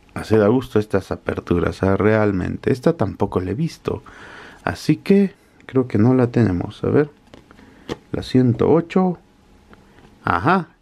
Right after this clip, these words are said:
genial. Se va también para el álbum. Ah, vamos, vamos, vamos, que tenemos que terminar esto.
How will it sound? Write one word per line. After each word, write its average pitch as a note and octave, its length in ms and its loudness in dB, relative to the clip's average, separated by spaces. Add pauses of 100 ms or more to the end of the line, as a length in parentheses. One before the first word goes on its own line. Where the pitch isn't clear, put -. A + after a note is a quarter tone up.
(520)
genial. C#3 720 2 (1400)
Se G#2 140 -2
va F#2+ 180 2
también F#2 300 -2
para F2 240 -2
el G2+ 120 2
álbum. F#3 460 2 (4000)
Ah, E3 480 2
vamos, D#3+ 280 2
vamos, F3 300 2
vamos, D#3 800 0
que - 120 -2
tenemos E3 500 6
que E3 100 0
terminar C#3+ 680 2
esto. F#2 440 -2